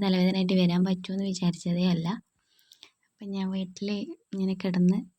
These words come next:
കുറച്ച് വൈകുന്നേരം ആറ് മണിയൊക്കെ ആയപ്പോൾ ഞാൻ ഇങ്ങോട്ട് വന്നത്. വൈകുന്നേരം കല്യാണമാണ് ട്ടോ. വൈകുന്നേരമായിരുന്നു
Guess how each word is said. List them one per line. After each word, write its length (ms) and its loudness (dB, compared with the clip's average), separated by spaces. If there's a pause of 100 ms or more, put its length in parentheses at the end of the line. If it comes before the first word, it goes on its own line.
(140)
കുറച്ച് 280 -8
വൈകുന്നേരം 480 2
ആറ് 160 -2
മണിയൊക്കെ 300 -6
ആയപ്പോൾ 260 -12
ഞാൻ 180 -8
ഇങ്ങോട്ട് 300 -2
വന്നത്. 500 2
വൈകുന്നേരം 500 2
കല്യാണമാണ് 560 -2
ട്ടോ. 180 -16 (1080)
വൈകുന്നേരമായിരുന്നു 760 2